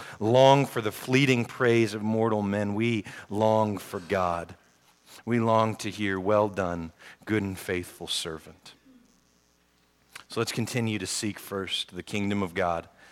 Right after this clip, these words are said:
and his righteousness. And I trust that as we do, God will give us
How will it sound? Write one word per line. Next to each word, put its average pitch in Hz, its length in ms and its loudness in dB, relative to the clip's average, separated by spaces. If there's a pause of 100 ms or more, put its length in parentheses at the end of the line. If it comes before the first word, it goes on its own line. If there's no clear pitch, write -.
(120)
and 92 100 -6
his 95 240 -2
righteousness. 87 800 -6 (760)
And 95 120 -6
I 92 60 -2
trust - 420 -2
that 104 100 -4
as 107 240 0
we 110 100 0
do, 80 320 -8 (440)
God 95 220 -2
will 98 100 -4
give 92 240 -2
us - 340 -8